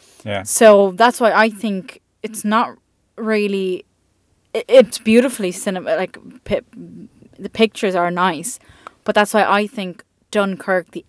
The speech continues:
Speaker 2: effort Nolan made with the film and the way it looked was just wow. And same with Blade Runner. It was just so strikingly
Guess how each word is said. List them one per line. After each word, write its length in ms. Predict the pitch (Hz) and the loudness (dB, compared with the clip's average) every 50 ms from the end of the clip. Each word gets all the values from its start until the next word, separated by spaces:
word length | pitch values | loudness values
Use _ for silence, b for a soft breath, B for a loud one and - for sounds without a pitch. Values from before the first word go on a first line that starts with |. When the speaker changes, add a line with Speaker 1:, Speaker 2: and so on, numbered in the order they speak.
| _ - | _ -8
Speaker 2:
effort 460 | 208 - - - 220 175 180 - - | -8 -6 -4 -2 -2 -2 -2 -4 -8
Nolan 480 | 190 185 185 180 180 175 165 170 170 | -6 -4 -2 -2 -2 -2 -4 -8 -10
made 340 | 170 170 170 170 165 170 170 | -8 -6 -6 -6 -8 -8 -8
with 240 | 165 175 175 - - | -6 -6 -6 -6 -8
the 80 | - 170 | -14 -12
film 500 | - - 170 170 165 151 127 156 170 - b b b b b b b b | -8 -4 -4 -2 -2 -4 -6 -8 -10 -14 b b b b b b b b
and 160 | b 185 180 175 | b -8 -6 -6
the 60 | 175 | -6
way 340 | 170 165 175 190 190 196 208 | -4 2 6 6 8 8 6
it 100 | 196 - | 4 2
looked 460 | 180 175 175 175 160 - - - - | 0 -2 -2 -4 -4 -6 -12 -16 -12
was 160 | 180 175 - - | -12 -12 -12 -10
just 400 | - 185 175 160 - - - - _ _ | -8 -6 -6 -6 -8 -12 -16 -20 _ _
wow. 500 | _ - - - 175 165 170 165 165 151 | _ -10 -4 0 2 2 2 0 -2 -4
And 180 | 165 165 160 | -6 -8 -8
same 340 | - - - - 185 185 190 | -8 -6 -6 -4 -4 -4 -4
with 160 | 175 175 - - | -6 -8 -10 -10
Blade 260 | 170 175 175 170 165 | -8 -8 -8 -8 -8
Runner. 240 | 175 170 160 143 - | -10 -10 -10 -12 -14
It 140 | - - - | -14 -14 -12
was 140 | - 185 - | -12 -10 -8
just 280 | 190 175 - - - b b b b b b | -8 -8 -8 -8 -10 b b b b b b
so 360 | b - - - 220 214 254 | b -2 0 4 4 4 4
strikingly 1120 | 247 - - - - - - 214 202 202 214 208 - - 214 185 170 170 170 170 165 160 | 2 0 -4 -6 -6 -2 2 4 4 4 2 0 -4 -8 -10 -10 -10 -10 -10 -10 -12 -14